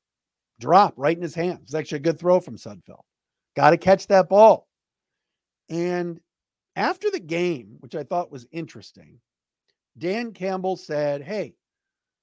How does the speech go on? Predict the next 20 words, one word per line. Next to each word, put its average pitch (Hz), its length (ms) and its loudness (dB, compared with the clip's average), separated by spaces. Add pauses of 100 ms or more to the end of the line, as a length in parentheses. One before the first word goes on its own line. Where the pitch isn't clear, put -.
(240)
you 104 60 -20
know, 92 60 -20
we're 101 100 -20
getting 156 220 -10
these 147 200 -10
reps. 143 520 -6
We're - 60 -20
trying. 151 720 -8 (720)
He's - 140 -20
gonna 156 220 -6
be 147 100 -2
a 131 60 -2
special 147 420 -4
talent." 143 720 -8 (1080)
And 143 100 -4
then 190 80 -2
he 247 100 -6
said 226 220 -4
the 190 80 -2
words, 165 540 -4